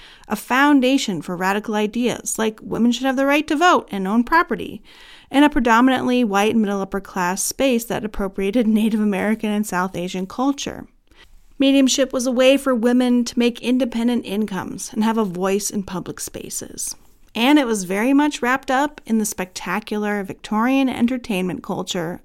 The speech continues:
of the day. We frequently say it's complicated on this show, and when it comes to the Fox sisters and the emergence of spiritualism,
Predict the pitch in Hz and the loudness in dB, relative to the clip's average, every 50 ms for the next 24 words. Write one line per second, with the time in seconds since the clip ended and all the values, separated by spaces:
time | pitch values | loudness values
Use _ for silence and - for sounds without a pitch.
0 | - - 185 180 180 - - 101 90 69 - _ _ _ _ _ _ _ _ - | -10 -10 -10 -8 -8 -10 -10 -10 -12 -12 -16 _ _ _ _ _ _ _ _ -20
1 | - - - _ _ 240 254 240 - - 262 269 269 320 302 302 311 311 294 - | -20 -20 -20 _ _ -4 -4 -4 -2 -2 -2 0 0 0 2 2 2 2 2 0
2 | 302 285 294 285 285 - - - - - - 247 - 285 269 - 285 254 262 262 | 0 0 0 0 -2 -6 -10 -6 0 0 0 0 0 -4 -2 0 0 2 2 2
3 | 254 262 262 262 254 262 254 254 - 262 247 254 254 254 262 262 262 - - _ | 0 0 2 2 2 0 0 -2 -2 0 2 2 2 2 0 -4 -6 -10 -20 _
4 | - - - 226 226 240 247 226 214 - - 269 269 277 277 - 226 220 220 - | -12 -4 0 4 4 6 4 4 2 2 2 4 4 4 4 2 -2 -2 0 2
5 | 247 254 247 - - - 277 254 - - 254 247 247 254 240 - 233 233 220 214 | 0 0 0 -2 -4 -2 0 0 0 0 0 0 0 0 -2 0 0 2 2 2
6 | 208 214 220 220 214 214 214 - 196 - - 247 262 277 269 294 285 285 294 277 | 2 0 0 2 0 -2 -2 -4 -8 -6 0 2 2 2 2 2 2 2 2 4
7 | 294 302 302 311 | 4 4 4 2